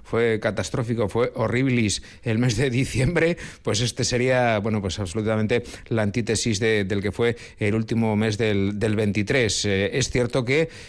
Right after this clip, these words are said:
eh, cuanto más re-, se repite lo de que la Almería no ha ganado ningún partido de los veintiuno jugados, más miedo me da, pero bueno, pues es evidente que a alguno le acaba, le va a acabar tocando el San Benito de que por fin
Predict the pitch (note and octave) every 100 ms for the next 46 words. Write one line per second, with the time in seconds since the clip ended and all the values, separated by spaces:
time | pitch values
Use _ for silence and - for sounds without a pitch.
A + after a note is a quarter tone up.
0 | - A2 G#2+ G2 - A#2+ A2 A#2 A#2+ C#3
1 | B2+ B2+ B2+ B2 - A#2 A#2 C#3 B2 B2
2 | F#2+ - - - A2+ A#2 A2+ A2 G#2+ G#2+
3 | C3 C3 A2 F#2+ G#2 A#2+ C3 A2+ A2+ B2+
4 | C3+ A#2+ A2+ C3+ B2 A2 G#2 C3+ C3 G#2
5 | - - A2+ C3 A2+ A#2 A2 B2+ B2 A#2
6 | A2 C3 C#3+ B2+ A2+ A#2+ A2 A2 F#3 A#2+
7 | G#2+ G2+ B2+ G#2+ G2+ F#2 - G2 - A#2+
8 | A2+ B2+ C3 - - - A#2+ A2+ D#3 E3+
9 | C3+ B2 D3 C#3+ B2 B2 D#3 D#3 D3+ C#3+
10 | C#3+ A2 F2 F2 - G#2 G#2+ B2 D3+ D#3+
11 | - - - A2+ G#2+ G#2+ A2 - C#3+